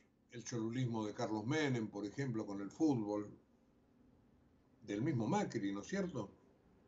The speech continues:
Pero ahora, más que cholulismo, era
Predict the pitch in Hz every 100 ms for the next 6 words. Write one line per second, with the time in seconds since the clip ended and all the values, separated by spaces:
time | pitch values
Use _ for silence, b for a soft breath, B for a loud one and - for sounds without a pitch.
0 | - - - - - - - - - -
1 | 185 190 208 233 226 220 - _ _ _
2 | - 151 180 - 170 139 147 143 170 175
3 | 170 170 - 143 143 151